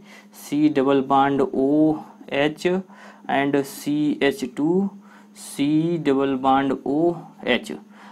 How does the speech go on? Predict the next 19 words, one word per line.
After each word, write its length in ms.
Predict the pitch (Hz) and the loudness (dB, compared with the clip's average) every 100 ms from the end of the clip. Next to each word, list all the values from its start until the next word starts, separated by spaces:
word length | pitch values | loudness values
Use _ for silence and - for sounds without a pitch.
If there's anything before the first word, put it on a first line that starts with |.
| - | 0
अब 160 | 175 185 | 2 6
यहाँ 280 | 180 175 185 | 4 4 0
पे 120 | 175 | 0
देखिए, 580 | 156 139 156 196 254 - - - - | 0 -2 -2 -2 -2 -4 -20 -20 -16
ये 160 | 135 180 | 0 0
कीटोन 840 | 170 - 143 139 131 139 175 214 | 0 -6 -2 -2 0 2 6 4
है, 460 | 165 196 226 - - - - - 131 | 4 0 -2 -4 -12 -20 -20 -16 -6
ये 260 | 147 180 | 0 2
है 220 | 151 165 | 0 -4
कीटोन, 840 | 175 - 143 143 139 175 226 240 240 - - - - - 135 | -6 -6 -6 -2 2 4 4 2 -4 -14 -20 -20 -20 -14 -8
this 140 | 131 | -6
is 40 | |
the 340 | 143 147 185 220 - - - - - - - - - - - - - - - - - | -8 -4 -4 -4 -10 -20 -20 -20 -20 -20 -20 -20 -20 -20 -20 -20 -20 -20 -20 -20 -10
ketone 600 | 135 135 143 143 185 220 208 - - | -6 -4 -2 0 2 2 -2 -8 -8
और 100 | 127 | -4
this 200 | 135 127 | -4 -2
is 200 | 143 139 | -4 -2
the 220 | 185 226 - - - _ - - - - - - - - - - - - - - - - - _ - - - - _ - - - - - - - - - - - - | -2 -2 -8 -20 -20 _ -20 -20 -20 -20 -20 -20 -20 -20 -20 -20 -20 -20 -20 -20 -20 -20 -20 _ -20 -20 -20 -20 _ -20 -20 -20 -20 -20 -20 -20 -20 -20 -20 -20 -6
aldehyde, 760 | 139 135 135 127 110 101 92 | -2 0 0 0 2 0 -2